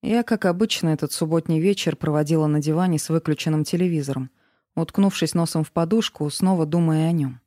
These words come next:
Я не хотела даже открывать глаза, но по его повторному окрику поняла, что сегодня он явно от меня не отстанет.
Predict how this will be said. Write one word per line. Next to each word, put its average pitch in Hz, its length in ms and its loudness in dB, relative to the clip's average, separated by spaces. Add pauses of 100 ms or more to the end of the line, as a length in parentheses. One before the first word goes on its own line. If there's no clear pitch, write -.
(880)
Я 175 220 -2
не 180 80 0
хотела 202 360 0
даже 175 220 0
открывать 180 400 -2
глаза, 185 400 0
но 156 180 0
по - 120 -6
его 160 240 -2
повторному 170 680 -2
окрику 156 400 -2
поняла, 160 440 0
что - 180 -8
сегодня 160 460 0
он 143 80 0
явно 156 360 0
от 143 120 -6
меня 151 200 2
не 139 140 0
отстанет. 143 560 -6